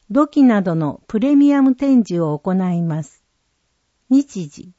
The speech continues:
一月二十五日土曜日、午後五時三十分から八時。公展中止。場所、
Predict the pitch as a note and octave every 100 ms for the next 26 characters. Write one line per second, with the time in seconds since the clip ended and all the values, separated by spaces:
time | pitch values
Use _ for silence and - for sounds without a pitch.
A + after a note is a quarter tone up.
0 | _ _ _ _ _ _ _ _ _ G#3
1 | - C#4+ C4+ C4 - B3 C4 C4 A3 F3
2 | D#3 A3 A3 G3 - - - E3 G3 G#3+
3 | B3 A3+ C#3 C#3 - _ _ _ _ -
4 | A#3 C#4 G3+ E3 B3 G#3 F#3 - B3+ C4+
5 | B3+ C#4 - G3+ F3+ - E3+ D3+ C3+ -
6 | - G3+ D#3+ - _ _ _ _ _ _
7 | _ _ - C4 C#4 C#4 B3 B3 A#3 -
8 | F#3 F3+ - - D3 - _ _ _ _
9 | _ _ _ _ _ _ _ G#3 G3+ -
10 | F#3+ -